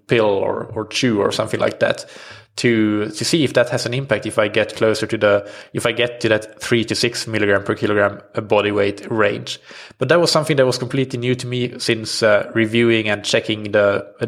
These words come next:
the actual amount that I get from caffeine. So I hope that you found that useful. And, uh, I do recommend the Science in Sports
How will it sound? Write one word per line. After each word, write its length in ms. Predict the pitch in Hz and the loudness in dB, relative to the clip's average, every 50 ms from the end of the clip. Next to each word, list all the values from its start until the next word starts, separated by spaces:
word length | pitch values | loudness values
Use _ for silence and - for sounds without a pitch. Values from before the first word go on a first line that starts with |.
| 110 107 | -6 -4
the 140 | - 110 107 | 0 0 2
actual 800 | 107 107 - - - 110 104 101 101 101 - - - - _ _ _ | 2 0 -2 0 2 2 2 2 2 -2 -4 -8 -20 -20 _ _ _
amount 420 | - 113 107 101 104 107 151 - - | -4 -2 0 2 2 0 -2 -4 0
that 100 | - 107 | 2 2
I 60 | 104 | 2
get 460 | 101 - 110 - - - - - - _ _ _ | 2 2 0 0 0 -4 -14 -20 -20 _ _ _
from 500 | _ - - - 113 110 110 110 - 107 | _ -4 0 2 2 2 2 -2 -6 -4
caffeine. 420 | - 123 113 - 120 123 156 170 | -2 -2 0 0 0 -2 -4 -4
So 300 | 156 - - 123 113 107 | -6 -2 2 2 4 4
I 60 | 104 113 | 4 2
hope 160 | 110 107 107 | 0 -2 -2
that 160 | 107 104 - | -4 -6 -6
you 200 | 113 104 101 104 - - - - - - - _ | -6 -8 -8 -10 -16 -20 -20 -20 -20 -20 -20 _
found 340 | - - 117 107 104 104 | -2 0 2 2 2 2
that 160 | 104 104 - - | 0 0 0 0
useful. 480 | 113 123 127 - 165 165 165 160 - - | -2 -2 0 0 0 0 0 -2 -4 -2
And, 340 | - 113 113 117 113 110 113 | 0 0 0 0 -2 0 2
uh, 220 | 110 110 110 110 - - - - - - | 2 2 2 0 -4 -8 -18 -18 -4 -2
I 100 | 123 123 | 0 0
do 120 | 151 190 | 2 2
recommend 420 | 175 156 - - 110 113 110 107 101 | 2 2 2 0 0 -2 -4 -4 -4
the 60 | - | -2
Science 260 | - 110 104 101 - | 0 0 0 -2 -4
in 60 | 107 | -8
Sports 480 | - - - 107 104 104 - - - | -6 0 0 2 2 0 -2 -6 -12